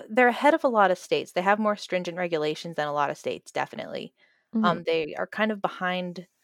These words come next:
Speaker 1: Maine, which is, which has a safe standard. <sighs> I can't tell you the exact number right now,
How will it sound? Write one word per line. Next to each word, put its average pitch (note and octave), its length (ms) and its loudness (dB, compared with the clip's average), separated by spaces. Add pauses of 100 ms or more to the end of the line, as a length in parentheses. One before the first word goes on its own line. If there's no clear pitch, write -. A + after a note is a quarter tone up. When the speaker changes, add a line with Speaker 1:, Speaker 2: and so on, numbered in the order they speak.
(220)
Speaker 1:
Maine, F#3+ 640 -4 (720)
which - 640 -4
is, G3+ 500 -2
which G3+ 240 -8
has G3+ 220 2
a G3+ 80 -4
safe G#3 420 -4
standard. G3+ 720 -4 (1300)
<sighs> - 240 -10
I F#3 120 -2
can't F3+ 200 -2
tell E3 140 2
you E3 60 0
the D#3+ 80 -4
exact D#3+ 300 -2
number D#3 240 -8
right D3 220 -4
now, D3 220 -4